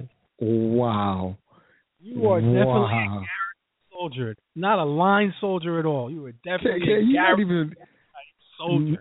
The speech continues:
Speaker 1: no, never, no, no, no. I can operate in both theaters. However, you don't need to put that out there, you know, what I actually do. But thank you. Huh, I guess he doesn't realize isis is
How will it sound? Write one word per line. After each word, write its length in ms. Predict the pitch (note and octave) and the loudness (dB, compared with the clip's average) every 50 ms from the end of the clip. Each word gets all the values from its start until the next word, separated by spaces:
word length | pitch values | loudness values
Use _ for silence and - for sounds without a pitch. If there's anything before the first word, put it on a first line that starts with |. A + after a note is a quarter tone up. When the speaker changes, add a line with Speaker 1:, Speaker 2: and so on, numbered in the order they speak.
| - - | -4 -2
Speaker 1:
no, 480 | C#3 C#3+ D3+ D3 C3 A#2 G#2+ G#2+ G#2+ - _ _ | 0 2 2 2 0 -2 -4 -6 -10 -16 _ _
never, 440 | B2 B2 C3+ D3 D3 C#3 C3+ B2+ G#2+ | -6 -2 0 0 0 0 -2 -4 -6
no, 440 | C3 C3 C3 B2+ B2+ C3+ C#3+ D#3 D#3+ - - | -6 -4 -2 0 0 0 0 -2 -4 -2 -2
no, 200 | B2+ B2+ C#3 D#3 | 0 2 2 2
no. 300 | E3 D3 C3+ C3+ C#3+ D#3 D3 - | 2 2 2 0 0 -2 -4 -4
I 120 | B2 B2 C3 | -4 -2 -2
can 160 | - D3+ D3 | -2 -2 -2
operate 320 | C3+ C#3 C#3 - C#3 C3 | -2 0 0 0 2 2
in 120 | C3 A#2+ A#2+ | 2 2 2
both 200 | B2 B2+ C3 B2+ - _ _ | 2 2 0 0 -4 _ _
theaters. 320 | D3 C#3 C3 B2 A2+ G#2 - - - - - - _ _ _ _ _ _ _ _ _ | 2 2 4 4 2 0 -2 -6 -8 -10 -12 -16 _ _ _ _ _ _ _ _ _
However, 520 | - C#3 C3+ C3+ C#3+ F3 F3 D3+ C3+ C3+ | -6 -2 0 2 2 2 2 2 2 0
you 180 | C3+ D#3+ G3 A3 | 2 2 2 2
don't 200 | C#4 C4 F3+ E3+ | 4 4 4 4
need 180 | F3+ G3 G3 C#3+ | 2 2 2 0
to 80 | B2+ | -2
put 240 | - - - D3 - - | -2 -2 -2 -4 -2 0
that 180 | C#3 B2 A2 A2+ | 0 0 0 2
out 220 | C#3 D#3+ D#3+ C3+ - - | 0 0 0 -2 -2 -2
there, 320 | G2 F2 F2 F2+ F2+ F2+ | -2 -2 -2 -4 -6 -8
you 220 | - - C#3 C3 | -4 0 0 2
know, 160 | B2+ A#2+ G#2+ G#2 | 2 2 2 2
what 180 | A#2 C3+ B2 | 2 2 2
I 140 | A#2 G#2 F#2+ - - | 2 2 2 0 0
actually 480 | A#2 A#2 A2 - - G#2+ F#2 F2 F2 - _ | 0 -2 -2 -4 -6 -8 -8 -8 -8 -6 _
do. 240 | - C3 A#2+ G2 D#2 - - _ _ _ _ _ _ _ _ - | 2 2 2 2 0 -4 -12 _ _ _ _ _ _ _ _ 0
But 140 | B2 A2 - - - - | 0 0 0 -2 -4 0
thank 220 | C4+ E4 D#4+ - - - | 2 2 2 0 -2 -6
you. 280 | F2+ E2 D2+ C2+ - - _ _ _ _ _ _ _ _ _ _ _ _ _ _ _ _ _ _ _ | -8 -8 -8 -10 -14 -20 _ _ _ _ _ _ _ _ _ _ _ _ _ _ _ _ _ _ _
Huh, 540 | - - G#3 A3+ A#3 G#3+ D3 G#2+ F#2 E2 - - | -4 0 2 2 4 2 2 0 0 -2 -4 -4
I 100 | - C3+ | -4 -4
guess 160 | B2+ C3+ D3 C#3 - | -2 -2 -2 -2 0
he 100 | E3 D3 | 0 0
doesn't 260 | C3+ B2+ A#2 A#2 A2 | 2 2 0 0 0
realize 320 | A#2 C3 B2+ A#2 A2 A2+ - - _ - | 0 0 0 0 -2 -4 -6 -8 _ -2
isis 480 | B2 C3+ D#3+ G3 - - A2+ G#2+ G2 - - - | 0 0 0 0 0 -2 -2 -2 -2 -4 -8 -6
is 200 | G#2+ A2 G#2+ G#2 | -4 -4 -4 -4